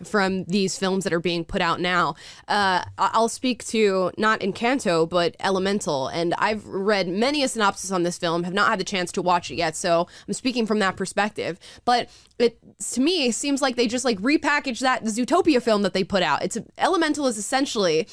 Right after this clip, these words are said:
a film that was created to tell you not to be racist <laughs> and to say that people of different backgrounds can fall in love,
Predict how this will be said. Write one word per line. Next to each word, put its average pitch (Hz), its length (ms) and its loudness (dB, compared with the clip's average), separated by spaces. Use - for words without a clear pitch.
a 202 320 2
film 214 540 0
that 240 180 0
was 220 260 2
created 277 520 -2
to 208 120 -6
tell 240 220 2
you 226 160 0
not 214 220 0
to 196 60 -10
be 185 120 -2
racist - 480 -6
<laughs> - 40 -14
and 269 280 2
to 269 100 -2
say 262 280 0
that 240 180 -4
people 339 280 -2
of 302 120 2
different 294 320 0
backgrounds 240 500 2
can 226 180 -4
fall 220 240 4
in 226 120 2
love, 185 320 2